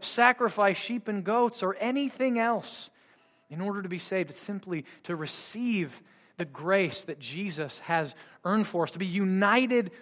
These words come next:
with Him, and so that all that is His becomes ours. His atoning death, His perfect life,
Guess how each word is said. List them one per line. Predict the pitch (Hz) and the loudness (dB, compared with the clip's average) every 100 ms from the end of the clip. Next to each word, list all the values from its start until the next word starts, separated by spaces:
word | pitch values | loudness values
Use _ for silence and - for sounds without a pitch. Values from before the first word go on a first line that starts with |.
| - | -14
with | 143 214 226 - | -2 0 0 -2
Him, | 170 131 104 _ _ _ _ _ _ | -8 -8 -10 _ _ _ _ _ _
and | 147 | -12
so | 139 180 | -4 -2
that | 170 | 0
all | 170 190 202 | 2 4 2
that | 180 | 0
is | 165 - | -4 -4
His | - 190 135 | -4 -2 -4
becomes | 131 143 - 156 147 139 | -10 -12 -8 -8 -10 -12
ours. | 127 131 120 - | -12 -12 -14 -14
His | - 196 | 0 2
atoning | 170 - 208 220 214 190 | 2 -2 -2 0 -2 0
death, | 208 214 - - _ _ _ - | 0 -2 -6 -18 _ _ _ 2
His | 190 - | 2 2
perfect | - 226 208 202 - | 0 0 0 -8 -6
life, | 175 208 214 202 - | 0 0 0 -6 -16